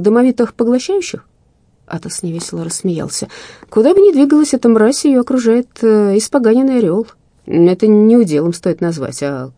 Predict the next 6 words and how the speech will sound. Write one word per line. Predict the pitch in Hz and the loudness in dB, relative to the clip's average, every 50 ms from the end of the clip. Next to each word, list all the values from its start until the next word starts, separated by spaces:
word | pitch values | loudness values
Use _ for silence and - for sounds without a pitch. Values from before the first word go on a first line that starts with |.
| _ _ | _ _
кругом". | - - 294 392 349 202 147 - - - _ _ _ _ _ _ _ _ _ _ _ _ _ _ _ _ _ _ _ - | -4 0 2 2 2 0 -2 -4 -14 -16 _ _ _ _ _ _ _ _ _ _ _ _ _ _ _ _ _ _ _ -8
Мы | 185 190 202 208 | -6 -4 -4 -4
совсем | - - 208 - - 254 262 254 | -4 -8 -10 -8 -6 -8 -8 -8
чуть-чуть | - - 202 - - 226 240 - - - - - - - - - _ - | -6 -10 -10 -8 -6 -6 -6 -6 -8 -20 -20 -20 -20 -20 -20 -20 _ -6
поднялись, | 190 185 180 196 202 202 226 240 - - - - | -6 0 2 2 2 2 2 -2 -2 -8 -8 -6
э, | 190 175 170 165 165 | -6 -4 -4 -6 -8